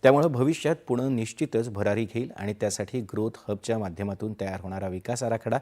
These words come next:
महत्त्वाचा ठरेल, असा विश्वास मुख्यमंत्री देवेंद्र फडणवीस यांनी व्यक्त केला. पुण्यातल्या यशदा इथं आयोजित पुणे मेट्रोपॉलिटन रिजन ग्रोथ हबच्या शुभारंभ प्रसंगी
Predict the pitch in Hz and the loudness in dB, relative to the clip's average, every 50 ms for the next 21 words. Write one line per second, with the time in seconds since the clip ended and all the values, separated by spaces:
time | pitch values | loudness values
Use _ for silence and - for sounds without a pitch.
0 | - - - - - - - 110 117 135 165 151 143 123 - - 95 - 98 107 | -2 -6 -20 -20 -16 -6 -2 0 2 2 2 2 2 2 2 0 -4 -4 -2 -2
1 | 101 87 73 - _ - - - - - - 107 - 139 127 135 117 - - 127 | -2 -2 -4 -8 _ -20 -20 -20 -8 -4 -2 0 2 2 2 0 0 -2 -2 -2
2 | 135 131 - 117 98 90 - - - 113 110 104 107 110 110 101 95 92 90 92 | -2 -2 -4 -6 -8 -8 -8 -6 -4 -4 -4 -2 -4 -4 -4 -4 -4 -6 -6 -6
3 | 92 95 95 92 - 95 101 120 131 101 95 107 - - 98 87 82 85 90 98 | -6 -6 -8 -8 -6 -4 -2 -2 -2 -2 -2 -4 -4 -6 -6 -6 -6 -8 -6 -6
4 | 101 92 - - - - - 78 71 - - _ _ _ _ _ _ _ _ _ | -6 -6 -8 -10 -14 -16 -14 -14 -14 -16 -18 _ _ _ _ _ _ _ _ _
5 | _ - - - _ - 107 107 117 120 123 143 139 147 147 139 113 104 - - | _ -20 -20 -20 _ 0 2 4 4 4 4 4 2 2 2 2 2 0 0 0
6 | 113 117 131 127 120 - - 131 127 - - 98 107 123 117 107 131 - - - | 0 2 2 2 0 0 0 -2 -2 -2 0 0 2 2 2 0 -4 -6 -6 -6
7 | - 120 117 127 147 143 139 113 - 123 117 - 113 113 113 107 113 123 131 139 | -2 -2 0 0 0 0 -2 -2 -4 -4 -2 -2 0 0 0 0 0 -2 -2 -2
8 | 117 101 98 98 92 107 107 107 92 101 101 107 104 - - - 113 107 - - | -2 -2 -2 -2 -2 -2 -2 -2 -2 0 -2 -2 -2 -4 -2 0 0 0 -2 -4
9 | - 120 123 135 - - - 95 92 95 104 98 95 98 95 - 95 98 - 139 | -6 -6 -6 -6 -6 -6 -6 -6 -4 -2 -2 -2 -2 -4 -6 -6 -8 -8 -6 -6
10 | 135 104 98 | -4 -4 -6